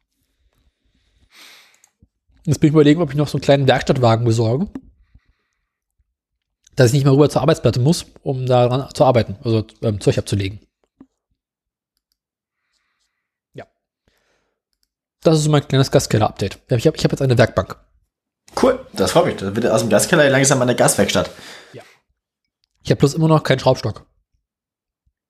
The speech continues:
Speaker 2: Hm. Schade. Aber ein Schraubstock kann man ja zu kommen. Das ist ja nicht weiter
Speaker 1: Ja, hier kostet
Speaker 2: komplex.
Speaker 1: noch nicht die Welt.
Speaker 2: Nee.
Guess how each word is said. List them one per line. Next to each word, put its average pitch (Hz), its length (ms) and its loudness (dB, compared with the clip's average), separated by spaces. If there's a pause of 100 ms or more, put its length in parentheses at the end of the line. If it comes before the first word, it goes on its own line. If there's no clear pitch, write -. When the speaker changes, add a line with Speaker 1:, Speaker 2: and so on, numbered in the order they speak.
(3750)
Speaker 2:
Hm. 101 600 -10 (800)
Schade. 113 460 -4
Aber 110 260 -2 (220)
ein 117 60 -2
Schraubstock 131 360 2
kann 147 80 2
man 127 100 4
ja 123 80 4
zu 120 120 -4
kommen. 104 280 -2
Das 92 140 -6
ist - 80 -4
ja 95 80 -2
nicht 92 220 -8
weiter 87 300 -8
Speaker 1:
Ja, 113 120 4
hier 110 120 4
kostet - 260 -4
Speaker 2:
komplex. - 0 -
Speaker 1:
noch - 40 -6
nicht - 140 -8
die 107 80 -6
Welt. 101 220 -10 (800)
Speaker 2:
Nee. 78 280 -16